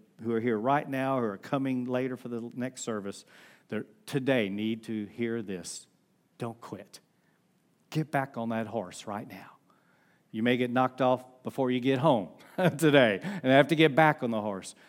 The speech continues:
But if you don't quit, if you never give up on this work of God in your life, you will be changed,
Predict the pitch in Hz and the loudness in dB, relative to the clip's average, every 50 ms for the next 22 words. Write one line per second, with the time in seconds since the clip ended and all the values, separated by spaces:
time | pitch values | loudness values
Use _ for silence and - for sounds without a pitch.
0 | _ _ _ - 107 95 95 - - 120 131 170 185 160 175 175 180 190 185 185 | _ _ _ -6 -6 -6 -6 -6 -6 -2 0 0 4 6 8 10 10 8 6 2
1 | - - - - 196 170 123 104 104 - - - - _ _ _ _ _ _ _ | -4 -4 2 6 8 8 8 6 4 0 -8 -18 -20 _ _ _ _ _ _ _
2 | _ _ _ _ _ _ _ _ _ _ _ - 101 - 113 104 104 107 120 135 | _ _ _ _ _ _ _ _ _ _ _ -18 -12 -10 -8 -6 -2 0 4 4
3 | 156 160 170 170 160 175 175 156 151 139 127 - - 110 104 107 104 - 107 107 | 4 4 2 0 0 0 2 2 2 2 2 0 -4 -6 -6 -6 -8 -8 -6 -4
4 | 127 135 131 - 143 131 131 135 135 127 131 131 131 127 117 113 104 101 98 - | -4 -4 -4 -8 -10 -8 -6 -6 -6 -6 -6 -6 -6 -4 -4 -4 -6 -6 -10 -12
5 | - 117 117 135 127 123 127 123 123 110 113 110 107 - - - 113 113 113 117 | -12 -8 -6 -6 -4 -2 -2 -4 -4 -4 -6 -8 -10 -12 -14 -14 -14 -14 -16 -18
6 | 120 123 - - - - | -20 -20 -20 -20 -20 -20